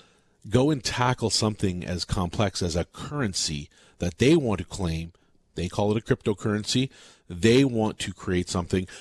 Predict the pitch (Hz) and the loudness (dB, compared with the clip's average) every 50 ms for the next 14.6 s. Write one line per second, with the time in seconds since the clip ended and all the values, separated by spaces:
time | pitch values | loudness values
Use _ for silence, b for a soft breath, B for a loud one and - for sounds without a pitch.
0 | B B _ 95 95 90 92 90 - - - - 101 101 95 92 90 - - - | B B _ 0 2 2 2 0 -2 -6 -10 -8 -6 -6 -6 -4 -2 -2 0 0
1 | - 117 117 131 - - 117 98 92 - - 104 98 98 98 87 87 90 87 85 | 0 0 0 -2 -2 -2 -4 -4 -4 -2 0 2 2 2 2 0 -2 -4 -4 -4
2 | - 98 90 87 - - 82 76 - - - 113 127 135 131 - - - 107 107 | -2 0 0 0 0 -2 -6 -8 -6 -4 0 2 2 2 0 -2 -4 -2 0 2
3 | 104 104 90 92 80 - - 104 107 113 107 101 85 90 90 87 82 90 82 82 | 2 0 -2 -6 -8 -6 -4 -2 0 0 0 0 0 0 0 0 -2 -2 0 2
4 | 92 110 131 139 143 - - 139 135 139 131 - - 107 104 113 117 - - - | 4 4 4 4 2 2 0 0 0 0 -2 0 2 2 2 2 2 -2 -6 -20
5 | _ _ _ - 117 - - - 131 131 131 127 127 123 120 120 123 120 113 - | _ _ _ 2 2 2 2 0 0 2 2 2 2 2 2 2 2 0 0 -2
6 | 120 117 - - 117 113 - - 95 - 110 104 101 101 101 B B B B B | -4 -4 -4 -4 -4 -4 -6 -8 -2 0 2 2 2 0 -2 B B B B B
7 | B B B - 92 92 - - 104 123 - _ - - 90 95 87 95 92 80 | B B B -2 0 0 2 4 2 2 2 _ -8 -8 -6 -4 -2 -2 -2 -2
8 | 90 92 87 - - _ _ - 110 117 123 - 135 127 123 117 - - 113 107 | -2 -6 -8 -8 -10 _ _ 0 2 2 2 0 -2 -4 -4 -4 -2 -2 -2 -2
9 | 110 95 80 107 101 104 101 101 107 - - _ _ _ - - - - - 190 | -2 -2 0 4 4 6 6 4 2 -2 -8 _ _ _ -20 -18 -12 -8 -6 -6
10 | 185 147 113 101 - - 104 98 92 90 92 92 92 98 104 98 101 98 95 92 | -6 -6 -6 -4 0 0 2 2 2 0 0 0 2 2 2 2 0 -2 -4 -6
11 | 87 - - 104 - - 101 95 98 92 - - 104 101 92 95 92 87 90 92 | -8 -8 -8 -8 -8 -8 -8 -8 -8 -8 -6 -6 -6 -6 -4 -6 -8 -8 -6 -6
12 | 92 92 92 95 95 - - B B B B B B B - 90 85 82 - - | -4 -2 -2 -2 -2 -4 -6 B B B B B B B -4 -4 -4 -2 -2 0
13 | 117 107 101 - 98 101 - - - 98 95 92 92 87 85 78 95 90 92 95 | 0 0 2 2 0 -2 -2 -4 -6 -4 -2 -2 -2 -4 -6 -4 -2 0 0 2
14 | 92 95 90 85 90 90 87 90 92 - - - | 2 0 0 2 2 4 4 4 4 2 -2 -6